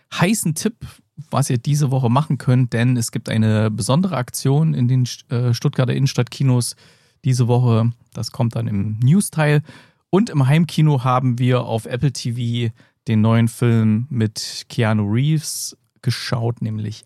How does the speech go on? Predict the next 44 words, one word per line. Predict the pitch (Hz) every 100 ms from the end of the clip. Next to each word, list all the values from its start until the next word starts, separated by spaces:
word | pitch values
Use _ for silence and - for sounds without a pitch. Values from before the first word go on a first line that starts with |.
| _
Outcome. | 127 151 - - 139 135 143 - _ _ _ _ _ _ _ _
Und | 113 110 110 107 107 113 107 - _
ich | 143 185 190 -
habe | 135 143 151
noch | 127 123
was | 117 117
geschaut, | - 107 - 117 117 120 117 - - _ _ _ _ _ -
wo | 101
ich | -
gar | 104
nicht | 104 -
weiß, | 92 90 107
ob | - -
das | 107
meinem | 110 104 123
Image | 113 107
gut | - 113
tut, | - 120 107
dass |
ich | 104
sage, | 104 104 -
dass | 101
ich | -
es |
geschaut | - - 104 107
habe. | 107 101
Der | 98
heißt | 107 113 - -
Balls | - 117 135 -
Up | 117 120 - - _ _
auf | 110 -
Prime | - 104 107
Video. | 98 101 107 113 - _ _ _ _ _ _ _
Äh, | 113 107 104 110
da | - 110
hat | 120
mich | 123
ehrlich | 123 120 127
gesagt | 113 113
das | 107
Poster, | - 123 151 - 143 135
wo | 120
ich | 110
dachte, | 107 - -